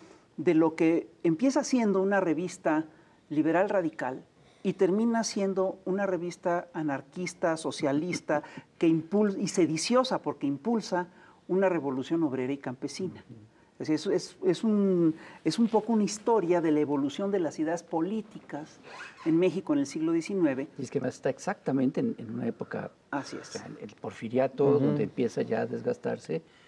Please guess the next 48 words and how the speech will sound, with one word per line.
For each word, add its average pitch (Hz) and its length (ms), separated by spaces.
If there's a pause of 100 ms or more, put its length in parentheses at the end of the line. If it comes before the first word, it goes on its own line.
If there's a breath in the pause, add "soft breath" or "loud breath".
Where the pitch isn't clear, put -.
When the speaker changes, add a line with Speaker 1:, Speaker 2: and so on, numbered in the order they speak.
(320 soft breath)
Speaker 2:
y - 40
donde 110 200
empieza 120 420
a, - 720
a - 40
gestarse, 226 500
Speaker 1:
Mira, 214 220
Speaker 2:
pues. - 100
Speaker 1:
de 214 120
hecho, 330 380
ni 196 180
siquiera 269 300
empieza 262 320
cuando 202 200
empieza 233 280
a - 40
desgastarse 185 500
el - 40
porfiriato, 160 440
empieza 202 340
Speaker 2:
Antes. 277 140
Speaker 1:
cuando 311 240
empieza 208 420
el 302 80
porfiriato, 180 560
Speaker 3:
Ujú. 302 100
Speaker 1:
en, 320 280
en, 330 200
en, 330 220
en 165 120
el 156 140
Speaker 2:
Sí, 285 120
me - 80
refiero, 135 240
empieza 190 180
Speaker 1:
segundo - 220
Speaker 2:
ahí 185 100
Speaker 1:
cuatrienio 220 640
Speaker 2:
y, 202 40
y 175 40
Speaker 1:
del 151 60
Speaker 2:
va 143 80
cubriendo 160 460
Speaker 1:
porfiriato. 160 80
Speaker 2:
todo 135 280
ese 127 540 (260)
Speaker 1:
Así 165 240
es, 156 60